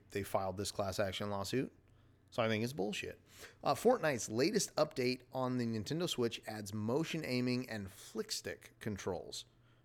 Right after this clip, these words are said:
Quote, "flick stick controls," which will allow you, y-, do you remember in Zelda Breath of the Wild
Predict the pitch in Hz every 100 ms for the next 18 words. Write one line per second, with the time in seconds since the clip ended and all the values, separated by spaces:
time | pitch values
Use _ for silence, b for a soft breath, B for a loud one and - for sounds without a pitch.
0 | b - - 135 107 - - 208 208 -
1 | 92 78 - - 113 - 92 82 - B
2 | B B 127 123 147 147 131 139 170 202
3 | 170 131 147 - 139 123 185 220 262 285
4 | 151 131 101 110 117 117 98 107 107 101
5 | 90 92 95 98